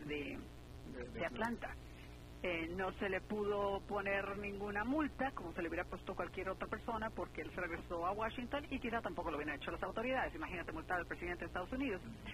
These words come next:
Speaker 1: Pero, eh, lo que te, que trataba de explicar y respondiendo a tu pregunta es, al-, algunos estados han ido tratando de regresar algunas normas, pero tanto la Florida como Texas han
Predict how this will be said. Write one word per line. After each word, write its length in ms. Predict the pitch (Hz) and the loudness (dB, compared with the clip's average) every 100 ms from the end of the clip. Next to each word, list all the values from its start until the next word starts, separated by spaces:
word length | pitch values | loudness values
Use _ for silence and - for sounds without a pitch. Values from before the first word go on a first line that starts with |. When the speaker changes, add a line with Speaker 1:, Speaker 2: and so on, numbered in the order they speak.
| - | 0
Speaker 1:
Pero, 340 | 277 247 240 226 | 4 6 4 4
eh, 260 | 208 190 | 2 0
lo 180 | - 196 | 2 0
que 100 | - | 0
te, 140 | 190 185 | -2 -2
que 160 | - | -2
trataba 300 | - 185 208 | 0 2 2
de 20 | |
explicar 360 | 226 - 226 226 | 0 -2 2 4
y 80 | 208 | 4
respondiendo 380 | 185 - 175 185 | 2 0 0 0
a 40 | |
tu 80 | 226 | 0
pregunta 440 | 214 196 190 190 185 | 0 0 -2 -2 0
es, 180 | 180 185 - - - - | 0 -2 -8 -10 -8 0
al-, 180 | 180 - - - | 0 0 -2 0
algunos 540 | 202 190 247 269 269 | 2 4 4 4 2
estados 420 | 233 - 202 202 - | 0 2 2 2 2
han 180 | 190 190 | 0 2
ido 300 | 196 190 202 | 0 0 -2
tratando 1000 | - 170 - - 190 202 233 233 269 277 | 0 0 0 2 4 4 2 2 2 2
de 200 | 196 196 | 0 -4
regresar 680 | 180 160 160 - 175 170 208 - - - - | -2 -2 -4 0 2 2 0 -6 -10 -10 -4
algunas 400 | 160 170 202 202 | -2 0 0 0
normas, 380 | 196 185 208 233 - - - | 0 0 0 -2 -6 -10 -4
pero 400 | 208 190 180 180 - - | 0 2 2 0 0 0
tanto 580 | 190 180 175 185 175 | 0 0 -2 0 2
la 180 | 175 160 | 2 0
Florida 680 | - 180 175 180 240 233 262 - - - - - | -2 -2 0 2 0 2 0 -2 -8 -12 -10 -6
como 420 | 175 175 170 165 - | -2 -2 0 -2 -2
Texas 300 | 202 247 | -2 0
han 100 | 247 | -2